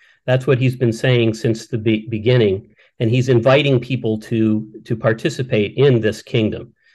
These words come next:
Uh, repent and believe in the good news, or believe in the gospel. That is, enter into this story world would be one way to talk about it.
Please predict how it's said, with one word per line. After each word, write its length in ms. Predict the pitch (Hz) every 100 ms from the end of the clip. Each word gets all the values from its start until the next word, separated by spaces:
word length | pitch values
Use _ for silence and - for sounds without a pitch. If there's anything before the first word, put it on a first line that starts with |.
| _ _
Uh, 180 | 113 104
repent 460 | 113 110 151 139 131
and 160 | 123
believe 360 | 117 107 147 131
in 220 | - 120
the 80 | 113
good 320 | 110 120 107
news, 340 | 127 117 90 104
or 80 |
believe 380 | 95 113 123 127
in 80 | 117
the 80 | 101
gospel. 560 | 107 117 123 - - - - _
That 180 | 123 120
is, 180 | 117 107
enter 320 | 139 156 139 127
into 260 | 143 135
this 240 | 120 117 -
story 400 | - 123 120 110
world 540 | 110 127 104 92 - _
would 200 | 110 110
be 100 | 110
one 240 | 110 113 113
way 120 | 104
to 100 | 95
talk 280 | - 107 -
about 320 | 98 87 87
it. 120 | -